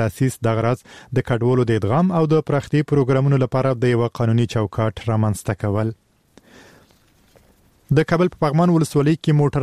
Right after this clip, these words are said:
بم چاودنې لږ تر لږه درې افغان پوځیان ووژل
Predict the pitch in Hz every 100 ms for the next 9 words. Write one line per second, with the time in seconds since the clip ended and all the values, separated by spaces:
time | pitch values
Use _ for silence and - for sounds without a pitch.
0 | 131 139 - 117 139 135 143 - 135 123
1 | 147 143 - - - 120 147 170 156 123
2 | 117 143 135 117 110 104 131 127 135 165
3 | 135 151